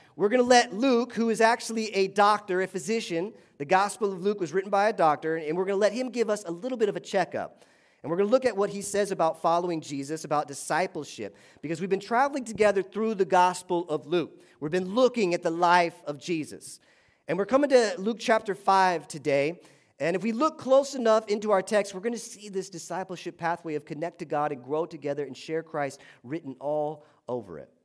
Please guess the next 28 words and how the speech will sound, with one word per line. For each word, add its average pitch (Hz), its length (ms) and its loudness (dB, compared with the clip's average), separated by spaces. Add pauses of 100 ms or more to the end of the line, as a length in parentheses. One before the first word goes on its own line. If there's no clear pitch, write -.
okay? 147 400 -8 (540)
Uh, 90 100 -20
Luke 175 220 -6
chapter 190 260 -2
five, 165 320 -2
verse 156 220 -10
one 135 180 -8
says 120 240 -12
this. 87 320 -12 (640)
It 120 40 -14
says, 123 140 -10
"One 208 260 2
day, 170 380 2 (120)
as 131 120 -12
Jesus 202 600 -6
was 151 140 -10
standing 190 460 -2
by 156 220 2
the 156 100 -4
lake 151 260 -2
of 156 80 -10
Gennesaret, 143 640 -2 (680)
the 135 80 -8
people 175 680 -4 (160)
were 147 100 -6
crowding 220 880 -6
around 143 580 -4
him, 98 440 -18